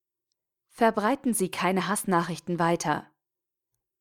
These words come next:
Entfernen oder blockieren Sie Menschen aus Ihrer Freundesliste, die Hassnachrichten verbreiten.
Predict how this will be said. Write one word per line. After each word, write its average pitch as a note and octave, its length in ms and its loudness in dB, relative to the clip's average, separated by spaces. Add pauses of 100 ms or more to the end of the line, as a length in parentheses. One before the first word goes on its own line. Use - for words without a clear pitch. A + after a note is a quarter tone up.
(160)
Entfernen A#3 640 0
oder F3+ 180 4
blockieren F#3+ 540 0
Sie E3+ 120 2
Menschen F#3+ 460 0
aus - 180 -4
Ihrer E3+ 220 2
Freundesliste, G3+ 840 -2
die F3 160 -4
Hassnachrichten F3 680 -4
verbreiten. F3 760 -4